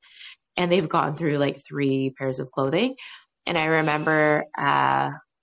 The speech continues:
like, so vividly too, that we had stopped and we got food and our kids looked like a disaster, and it was late, right? And so how many times, you know, have you seen a family where, like,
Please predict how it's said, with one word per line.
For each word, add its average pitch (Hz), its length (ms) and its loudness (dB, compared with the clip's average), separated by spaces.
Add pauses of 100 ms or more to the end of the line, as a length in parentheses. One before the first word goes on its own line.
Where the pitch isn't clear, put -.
(480)
like, 151 160 0
so 165 180 4
vividly 147 600 0
too, 180 140 2
that 151 160 -2
we 147 120 -4
had 135 180 -8
stopped 135 340 -4
and 139 100 -6
we 135 120 -6
got 135 220 -2 (140)
food 143 400 2
and 147 100 -4
our 147 120 0
kids - 420 -4
looked 139 180 -4
like 131 220 -10 (120)
a 127 160 -6 (160)
disaster, - 960 -6
and 180 140 0
it 190 100 0
was 165 200 0
late, 135 560 2 (680)
right? 170 300 2
And 202 200 -2 (100)
so 156 600 4
how 160 160 -2
many 170 200 -2
times, 151 640 -4
you 156 140 -6
know, 131 180 -2
have 135 520 -2 (460)
you 147 140 -6
seen 147 340 -2
a - 160 -6
family 143 640 -2
where, 135 420 -4
like, 135 360 -8